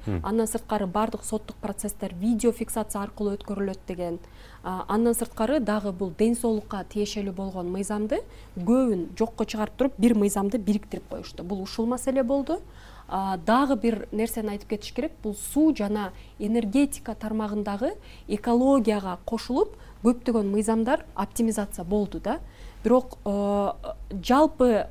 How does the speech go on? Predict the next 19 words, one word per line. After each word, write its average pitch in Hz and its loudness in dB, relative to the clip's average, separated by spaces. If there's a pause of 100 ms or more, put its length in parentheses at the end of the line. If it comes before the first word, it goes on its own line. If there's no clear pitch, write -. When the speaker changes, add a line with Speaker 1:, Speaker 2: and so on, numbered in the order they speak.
Speaker 2:
коомдук 277 6
талкууда 247 4
бул 233 4
мыйзамдар 226 4
актуалдуулугу 240 0
анча 202 -2
жок. 285 4 (380)
Көбүнчө 254 4
бул 226 2
ошо 208 -2 (320)
жарандарга 226 2 (100)
түздөн 240 0 (100)
түз - 2
тиешелүү 214 0
болгон. 196 0 (340)
Мисалы 214 0
бизге 208 0
тиешелүү 220 -2
болгон 208 -2